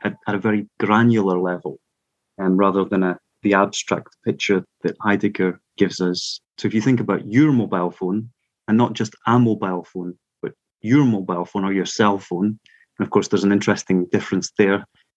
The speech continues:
Mark's done a lot of work on, uh, technology and language, and I'm talking in British <laughs> English, whereas, um, many of your audience might be thinking in terms of cell phones or smartphones,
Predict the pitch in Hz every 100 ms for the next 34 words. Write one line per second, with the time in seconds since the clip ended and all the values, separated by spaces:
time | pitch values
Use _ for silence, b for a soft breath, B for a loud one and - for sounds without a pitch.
0 | - 101 - - 98 95 95 95 90 101
1 | 90 90 - _ 98 90 - - 98 98
2 | 95 - 90 90 95 110 101 90 90 -
3 | - - 110 90 - 101 - 90 90 -
4 | 107 104 - 101 92 - 151 - - 156
5 | 240 190 - 110 104 98 - - - 101
6 | 95 - 113 107 101 92 101 110 110 104
7 | 98 - - - 104 92 - 104 92 95
8 | 87 92 87 90 - 104 - 98 92 87
9 | 87 - 98 - - 90 90 -